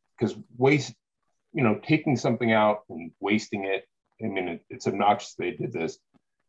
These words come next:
is like, um, I, I'm thinking about, like, a, a, you know, like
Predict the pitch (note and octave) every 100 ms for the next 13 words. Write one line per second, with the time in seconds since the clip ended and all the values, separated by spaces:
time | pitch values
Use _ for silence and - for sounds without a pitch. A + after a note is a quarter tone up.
0 | _ - B2 A#2 - _ _ - G#2 G2+
1 | G#2 G2+ - G2+ A#2+ - A2+ A#2 C3 B2
2 | A#2 A2 A2 G#2+ G2+ G2+ F2+ - _ _
3 | _ _ _ _ _ _ _ _ - G#2
4 | G2+ F#2 E2 _ _ - B2+ G2+ F#2+ F#2+
5 | G2+